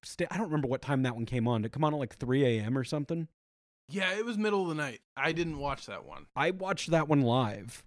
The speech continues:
Speaker 1: We actually treated it like a normal pay-per-view 'cause I think that was my day off work. And we just stayed up and watched the whole thing and drank and, you know, just enjoyed it like a regular pay-per-view. And,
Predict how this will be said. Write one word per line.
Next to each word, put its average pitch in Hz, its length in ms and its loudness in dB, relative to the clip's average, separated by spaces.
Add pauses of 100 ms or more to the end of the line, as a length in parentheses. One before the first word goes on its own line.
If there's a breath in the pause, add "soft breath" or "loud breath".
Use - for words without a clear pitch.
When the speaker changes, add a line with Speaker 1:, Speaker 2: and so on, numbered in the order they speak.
Speaker 1:
We 165 160 10
actually 160 300 6
treated 160 420 8
it 139 80 2
like 131 180 2
a 139 60 4
normal 131 380 6
pay-per-view 117 580 4
'cause 117 140 -2
I 123 40 4
think 131 140 2
that 135 100 4
was 127 120 0
my 123 120 6
day 117 220 2
off 110 220 -2
work. 120 400 0 (340 loud breath)
And 135 140 2
we 135 80 6
just 135 240 2
stayed 131 320 4
up 123 180 4
and 117 120 4
watched 120 360 -2
the 120 80 4
whole 120 160 2
thing 123 380 2
and 110 200 0
drank 127 380 2
and, 113 260 -2
you 156 60 0
know, 120 200 2 (380 soft breath)
just 135 220 -2
enjoyed 139 380 4
it - 60 -2
like 139 140 4
a 147 40 4
regular 127 360 4
pay-per-view. 113 600 2
And, 110 140 0